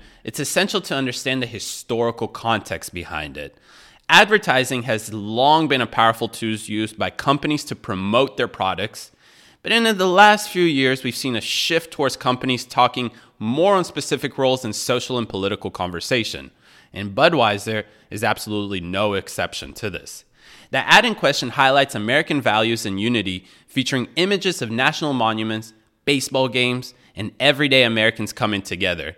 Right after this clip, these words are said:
Some praise the advertisement for its patriotic message, while others argue that it's an attempt to capitalize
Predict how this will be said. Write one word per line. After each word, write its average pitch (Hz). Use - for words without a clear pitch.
Some 143
praise 156
the 147
advertisement 127
for 110
its 104
patriotic 131
message, 139
while 127
others 190
argue 135
that 117
it's 110
an 113
attempt 151
to 131
capitalize 98